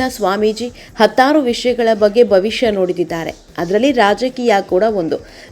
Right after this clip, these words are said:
ಸದ್ಯದ ಮಟ್ಟಿಗೆ ರಾಜ್ಯ ರಾಜಕಾರಣದಲ್ಲಿ ಯಾವುದೇ ಬದಲಾವಣೆ ಇಲ್ಲ. ಸಂಕ್ರಾಂತಿವರೆಗೂ ರಾಜ್ಯ ರಾಜಕೀಯದಲ್ಲಿ ಏನೂ ಬದಲಾವಣೆ ಆಗೋದಿಲ್ಲ ಎಂದಿದ್ದಾರೆ.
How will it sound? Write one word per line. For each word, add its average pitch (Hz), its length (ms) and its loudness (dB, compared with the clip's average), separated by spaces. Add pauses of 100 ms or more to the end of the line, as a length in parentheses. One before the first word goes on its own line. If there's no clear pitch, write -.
ಸದ್ಯದ 240 380 4
ಮಟ್ಟಿಗೆ 247 400 0
ರಾಜ್ಯ 202 420 -2
ರಾಜಕಾರಣದಲ್ಲಿ 196 920 -2
ಯಾವುದೇ 180 400 2
ಬದಲಾವಣೆ 196 640 -2
ಇಲ್ಲ. 175 260 -2 (460)
ಸಂಕ್ರಾಂತಿವರೆಗೂ 247 920 -4 (100)
ರಾಜ್ಯ 202 400 0
ರಾಜಕೀಯದಲ್ಲಿ 214 960 -2
ಏನೂ 214 240 4
ಬದಲಾವಣೆ 202 720 -2
ಆಗೋದಿಲ್ಲ 208 580 0
ಎಂದಿದ್ದಾರೆ. 180 600 -4